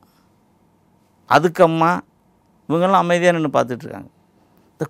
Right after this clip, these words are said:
குழந்தை இல்ல, கதறி கதறி அழுகுறா. எனக்கு ஆச்சரியமா இருந்துச்சு. "இவ மட்டும் அழுகுறா, இதுக்கெல்லாம் அப்படியே இடிஞ்ச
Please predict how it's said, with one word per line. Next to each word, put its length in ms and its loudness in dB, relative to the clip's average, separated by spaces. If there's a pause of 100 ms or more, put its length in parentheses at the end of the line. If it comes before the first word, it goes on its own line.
(120)
குழந்தை 520 2
இல்ல, 220 -6 (1300)
கதறி 380 2
கதறி 320 -2
அழுகுறா. 300 -8 (1600)
எனக்கு 640 -2
ஆச்சரியமா 380 -4
இருந்துச்சு. 280 -16 (1400)
"இவ 240 -6
மட்டும் 320 -4
அழுகுறா, 300 -6 (1040)
இதுக்கெல்லாம் 240 -6
அப்படியே 260 -6 (500)
இடிஞ்ச 320 -6